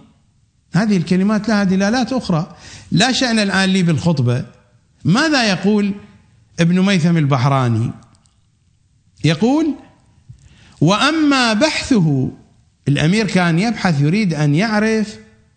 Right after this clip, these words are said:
عملية قتله، كيف يقتل، متى،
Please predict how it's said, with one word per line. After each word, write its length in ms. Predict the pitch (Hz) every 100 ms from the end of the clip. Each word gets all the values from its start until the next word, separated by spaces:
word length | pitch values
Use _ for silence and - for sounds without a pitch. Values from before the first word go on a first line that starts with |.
| _ -
عملية 540 | 151 165 160 220 214
قتله، 520 | 185 165 202 202 180 139
كيف 320 | 196 220 175
يقتل، 520 | 185 - 175 156 135
متى، 440 | 202 226 226 233